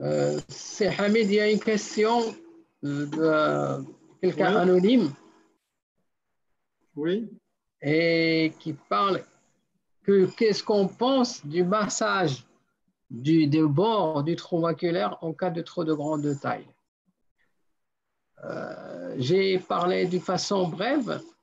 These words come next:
Speaker 1: les alternatives ou les adjuvants, on peut même faire ce qu'on appelle une hydrodissection, on gonfle la périphérie par une injection intrarétinienne pour rapprocher les berges,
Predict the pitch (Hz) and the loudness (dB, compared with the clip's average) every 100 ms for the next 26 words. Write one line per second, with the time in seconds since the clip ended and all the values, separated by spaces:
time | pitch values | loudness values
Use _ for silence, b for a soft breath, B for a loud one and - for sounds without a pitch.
0 | _ _ 139 147 180 180 180 160 160 160 | _ _ -2 0 0 -2 -2 -2 -2 0
1 | 185 151 - 175 151 151 156 147 139 156 | 0 0 0 2 2 2 2 2 0 0
2 | 175 233 - 170 170 - 180 175 240 226 | 0 -2 -2 -2 -2 0 0 2 2 0
3 | - - 175 156 - 180 175 170 - 185 | -2 -4 -4 -4 -4 -2 0 -2 -2 0
4 | 170 117 113 _ _ _ _ _ _ _ | 0 -2 -6 _ _ _ _ _ _ _
5 | _ _ _ 165 185 208 190 190 180 196 | _ _ _ 2 2 4 4 2 2 -2
6 | 180 233 226 170 170 151 226 247 240 196 | -4 -2 -2 0 0 2 2 0 0 -2
7 | 190 185 185 - 196 185 180 196 175 185 | 0 -2 -2 -2 -2 0 0 0 2 0
8 | 160 180 _ _ _ - 180 156 139 170 | 0 -6 _ _ _ -6 -4 -4 -4 -2
9 | 175 160 165 - - 160 147 170 156 143 | 0 0 -4 -6 -8 -8 -10 -6 -4 -4
10 | 170 170 147 165 139 165 - 165 165 156 | -4 -4 -4 -4 -4 -4 -6 -6 -2 -2
11 | 147 214 202 | -2 -4 -4